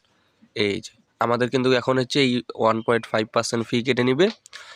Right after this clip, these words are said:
এখন হচ্ছে আপনি কি করবেন, I confirm-এ ক্লিক করবেন। just আমরা হচ্ছে আই কনফার্মে ক্লিক করতাছি। দেখেন আমাদের কিন্তু উইথড্রটা কিন্তু সাথে সাথেই হয়ে গেছে।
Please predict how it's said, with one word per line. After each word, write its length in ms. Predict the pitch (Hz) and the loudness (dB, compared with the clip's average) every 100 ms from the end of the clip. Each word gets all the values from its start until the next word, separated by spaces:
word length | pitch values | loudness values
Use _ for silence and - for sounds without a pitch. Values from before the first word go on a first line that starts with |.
| - | -6
এখন 220 | 127 156 | -2 0
হচ্ছে 180 | 160 - | 0 0
আপনি 180 | 143 147 | 0 0
কি 100 | 147 | 2
করবেন, 260 | 156 160 220 - | 2 2 0 -2
I 100 | 143 | -2
confirm-এ 480 | - 127 - 120 117 | 0 -2 0 0 0
ক্লিক 220 | 120 110 | -2 -2
করবেন। 360 | 110 104 101 113 | -2 -4 -6 -2
just 320 | 110 - 120 | -2 0 -2
আমরা 180 | 110 113 | 0 -2
হচ্ছে 280 | 107 113 104 - - - - - | -2 -4 -4 -10 -20 -14 -14 -4
আই 60 | 123 117 | -4 0
কনফার্মে 400 | 127 120 123 120 113 | -2 0 0 0 -4
ক্লিক 180 | 120 - | -6 -4
করতাছি। 320 | 120 127 - 240 - - - _ _ _ _ - - - | -2 0 0 -2 -4 -14 -14 _ _ _ _ -20 -14 -4
দেখেন 220 | 113 143 170 | 0 2 2
আমাদের 200 | 151 151 165 | 2 0 0
কিন্তু 160 | 160 165 | 0 2
উইথড্রটা 440 | 139 135 139 - 139 | 2 2 0 2 0
কিন্তু 160 | 131 131 131 _ - | 2 -2 -4 _ -4
সাথে 220 | 127 127 127 | -2 0 -2
সাথেই 240 | 117 120 | 0 2
হয়ে 140 | 113 104 | 2 2
গেছে। 140 | 101 | 2